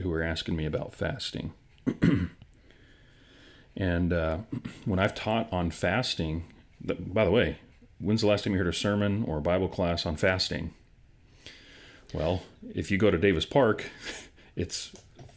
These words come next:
relatively recently, 'cause I did it, it was before the pandemic, but <clears throat> I did a series on spiritual disciplines, and I covered fasting.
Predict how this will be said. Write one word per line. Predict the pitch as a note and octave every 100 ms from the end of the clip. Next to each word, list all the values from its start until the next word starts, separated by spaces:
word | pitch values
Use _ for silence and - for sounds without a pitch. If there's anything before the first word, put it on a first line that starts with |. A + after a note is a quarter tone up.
| - - - - -
relatively | B2+ B2 A2 F2+ F2
recently, | E2 D#2+ D#2 E2 E2+
'cause | A#2 F2+ D#2+ - -
I | E2+
did | E2+
it, | E2 D#2+
it | D2
was | C3 F#2+
before | G2 - G#2+
the | F#2+
pandemic, | D#2+ F#2+ E2+ E2+ F#2+ D2+
but | - - -
<clears throat> | - - C#3 E2+ - - - - - - - - - - - -
I | F2+
did | F2
a |
series | - F#2+ G#2+ F2
on | E2
spiritual | - F#2 F2 -
disciplines, | F#2+ - - D#2+ D#2+ - - - - - - _ _ - - - F#2+
and |
I | D#2+
covered | - E2+ E2
fasting. | G#2 B2 - F2 -